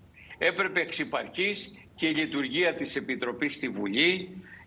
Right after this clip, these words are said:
να συνοηθεί περισσότερο, διότι βλέπουμε οι συγγενείς παραμένουν ανικανοποιητοί από την πορεία και τη δικαιοσύνη. Βλέπουμε ευθεία βολή στη δικαιοσύνη για ολιγορία και ούτω καθεξής από επικεφαλής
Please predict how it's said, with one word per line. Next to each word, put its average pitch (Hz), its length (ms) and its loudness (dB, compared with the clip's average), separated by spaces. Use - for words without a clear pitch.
να 156 280 4
συνοηθεί 156 560 -2
περισσότερο, 185 720 -2
διότι 165 380 -2
βλέπουμε 170 560 0
οι 147 220 -2
συγγενείς 151 880 -4
παραμένουν 156 840 0
ανικανοποιητοί 151 920 -4
από 135 220 0
την 131 140 -4
πορεία 135 380 2
και 220 200 -2
τη 220 120 -4
δικαιοσύνη. 139 880 -2
Βλέπουμε 190 460 6
ευθεία 220 480 0
βολή 151 320 -2
στη 147 160 -6
δικαιοσύνη 131 760 -4
για 151 180 4
ολιγορία 143 640 4
και 147 160 -4
ούτω 147 160 0
καθεξής 143 640 0
από 147 380 4
επικεφαλής 151 1000 -6